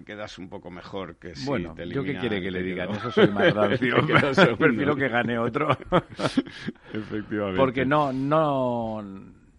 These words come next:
Speaker 2: porque no mereció ganar Italia, simplemente.
Speaker 1: Sí.
Speaker 2: No, no lo
Speaker 1: No.
Speaker 2: mereció. Siempre ganó justamente, sí, ganó justamente, pero nosotros fallamos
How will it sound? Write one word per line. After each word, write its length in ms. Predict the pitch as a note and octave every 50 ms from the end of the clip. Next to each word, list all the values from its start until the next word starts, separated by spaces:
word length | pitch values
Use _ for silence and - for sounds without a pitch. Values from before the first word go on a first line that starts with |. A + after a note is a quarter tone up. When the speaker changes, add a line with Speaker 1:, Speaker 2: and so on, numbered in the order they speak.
| _ _ - -
Speaker 2:
porque 220 | - B2+ A#2+ C#3
no 100 | C#3+ F3
mereció 340 | F3 C3+ G#2 - - G#2+ F2+
ganar 200 | F2+ F2 F2 E2+
Italia, 340 | E2+ - - G#2 - - -
simplemente. 480 | - G2+ G2 - A#2 E2+ F2 A#2+ -
Speaker 1:
Sí. 180 | C#3 - G2+ -
Speaker 2:
No, 100 | F#2+ G2+
no 220 | G2 F#2+ A2 C3
lo 80 | C#3+ -
Speaker 1:
No. 60 | D#3+
Speaker 2:
mereció. 360 | E3 - - G2+ A2 C#3+ - F#2 F#2 F#2 F#2+ E2 - - - D#2 D2 -
Siempre 300 | - - E2+ D#2+ E2+ F2 D#2 D2+ F2 F#2 F#2+ F#2+
ganó 220 | G2 G#2 A#2+ B2+
justamente, 560 | - C3+ C#3+ - - C3 B2+ D#3 F3+ - - G2+
sí, 160 | - - G#2+
ganó 200 | G#2 E2+ F2 F#2
justamente, 400 | - A2+ G2+ - A#2 A2 A2 A2+ C3+
pero 80 | C3 A2+
nosotros 240 | G2+ G2 A#2 G#2
fallamos 580 | - - G2 F#2+ G2 G2+ G#2+ G#2+ G#2+ F#2+ -